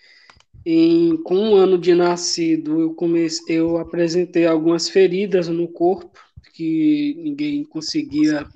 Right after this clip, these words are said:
tratar, identificar. E aí a minha mãe, ela me levou à casa do meu avô, que já tinha o terreiro dele,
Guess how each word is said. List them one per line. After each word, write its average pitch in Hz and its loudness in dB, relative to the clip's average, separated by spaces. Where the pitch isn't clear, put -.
tratar, 160 0
identificar. 160 -2
E 160 0
aí 165 4
a 180 4
minha 180 2
mãe, 170 4
ela 175 4
me 175 2
levou 170 2
à 170 0
casa 156 -4
do 151 -2
meu 151 2
avô, 165 -6
que 165 -8
já 147 -8
tinha 151 -2
o 151 -4
terreiro 147 -6
dele, 175 0